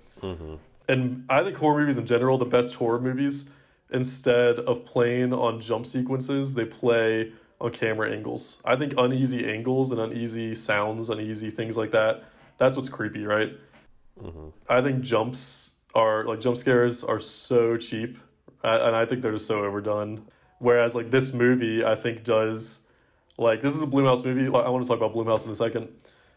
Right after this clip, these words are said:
Speaker 2: Like, they've, uh, to me, Blumhouse has some of the best horror movies, if not the best horror movies I've ever seen. Maybe one of the best movies I've ever seen. But they also have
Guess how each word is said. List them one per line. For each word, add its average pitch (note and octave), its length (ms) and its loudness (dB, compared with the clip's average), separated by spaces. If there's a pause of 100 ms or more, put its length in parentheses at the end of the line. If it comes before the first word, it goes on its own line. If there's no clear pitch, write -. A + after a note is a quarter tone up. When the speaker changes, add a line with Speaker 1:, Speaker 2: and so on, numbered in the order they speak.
(160)
Speaker 2:
Like, A#2 340 0
they've, C#3 400 2
uh, C#3 140 4
to C#3 140 -6
me, G#3+ 200 -2
Blumhouse F3 420 2
has C#3+ 340 2
some D3 140 -4
of D3 100 -2
the C3 140 0
best C3 340 2
horror C#3 180 0
movies, C#3+ 380 -2
if C3+ 160 -4
not B2 180 0
the B2+ 120 -2
best B2+ 240 2
horror C#3 160 0
movies C#3 300 0
I've A#2+ 180 4
ever A#2 140 -4
seen. C3 380 -6 (440)
Maybe D3 240 0
one C3 120 4
of A#2+ 60 2
the B2 60 -4
best D#3+ 200 2
movies D3+ 200 -2
I've A#2 60 2
ever A2 100 0
seen. A2+ 260 -6 (480)
But B2+ 160 0
they B2+ 80 4
also C3 260 4
have A#2+ 420 0